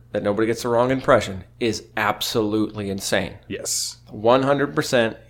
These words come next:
Speaker 1: insane.
Speaker 2: One hundred percent incorrect. Yeah. Um, s-, so some of the parents, um, there, because their lives have been obviously tormented to a certain degree. Like, there's,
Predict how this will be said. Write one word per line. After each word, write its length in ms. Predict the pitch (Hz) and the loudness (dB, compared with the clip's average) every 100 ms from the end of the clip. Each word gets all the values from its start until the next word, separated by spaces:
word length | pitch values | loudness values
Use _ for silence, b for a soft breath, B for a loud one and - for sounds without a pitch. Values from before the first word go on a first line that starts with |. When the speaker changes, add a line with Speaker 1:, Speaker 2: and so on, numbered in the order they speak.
| b - - | b -6 0
Speaker 1:
insane. 500 | 120 123 123 90 - | 2 2 0 -2 -2
Speaker 2:
One 160 | 107 117 | 0 0
hundred 380 | 104 139 143 | 2 4 4
percent 340 | 117 117 117 104 | 2 0 2 2
incorrect. 540 | 92 90 78 78 - - | -2 -4 -8 -10 -16 -6
Yeah. 280 | 92 87 73 B B B B | -4 -4 -6 B B B B
Um, 580 | 101 95 92 90 87 87 B B B B B B B B B B B _ - _ | -4 0 0 -2 -4 -8 B B B B B B B B B B B _ -20 _
s-, 80 | 123 | -8
so 800 | - - - - - 151 139 127 | -6 -6 -6 -4 4 8 8 6
some 260 | 127 139 135 | 2 2 4
of 60 | |
the 80 | 123 | 2
parents, 640 | 113 131 147 127 117 - 110 | 0 2 4 4 0 -6 0
um, 280 | 117 110 | 2 2
there, 200 | 104 107 | 0 0
because 380 | 104 101 117 104 | -2 -2 -2 0
their 180 | 104 104 | 0 0
lives 360 | 101 101 107 - | 0 0 0 -2
have 140 | 104 | -4
been 140 | 98 95 | -2 -2
obviously 680 | 92 92 92 - 98 98 92 | -2 -4 -8 -6 -6 -4 -6
tormented 560 | 98 107 104 98 95 | -4 -2 -2 -2 -4
to 100 | 95 | -4
a 40 | 95 | -6
certain 320 | - 92 90 | -4 -6 -6
degree. 300 | 85 98 95 | -8 -6 -4
Like, 240 | 92 90 | -2 -2
there's, 260 | 101 98 90 | -2 -2 -4